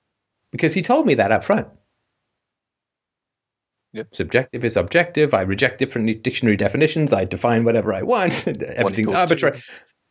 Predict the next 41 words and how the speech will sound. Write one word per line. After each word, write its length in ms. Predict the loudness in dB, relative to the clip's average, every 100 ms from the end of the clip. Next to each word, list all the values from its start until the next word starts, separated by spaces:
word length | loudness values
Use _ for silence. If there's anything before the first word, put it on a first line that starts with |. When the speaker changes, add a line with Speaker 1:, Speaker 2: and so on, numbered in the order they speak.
| _
Speaker 1:
Right. 220 | 0 0 2
Yeah, 200 | 2 2
he 120 | 2
was, 160 | 2
he 140 | 2 2
was, 140 | 2
he, 320 | 0 -2 -2
but, 260 | 0 -2 -2 -16 _ _ _ _ _ _ _
but 140 | -2
first 260 | 0 -2 0
of 80 | 0
all, 160 | 2
I 120 | 2 2
wanted 280 | 2 0 -2
to 60 |
show, 540 | -2 2 4 2 0 -10 _ _
as, 180 | -2 0
and 140 | 0
he 60 | 0
was 160 | 0 0
right 180 | 0
to 100 | 0
ask, 240 | -4 -8 -6
like, 160 | -4
I 40 | 0
wanted 220 | -2 -2
to 60 | -2
show 280 | 2 2 2
that 340 | -4 -8 -18 _ _ _
you 220 | -4 -2
can 160 | 0 0
accept 320 | 0 -2 -2
people's 400 | -4 -2 -4 -6 -16 _ _ _ _ _ _
definitions 560 | -2 0 2 0 0 0
and 160 | 0 -2
still, 340 | 0 0 0
right, 200 | -2 -4
disprove 360 | -6 -4 -2 -2
them 120 | -2
and 80 | -4
whatever. 280 | -2 -2 -4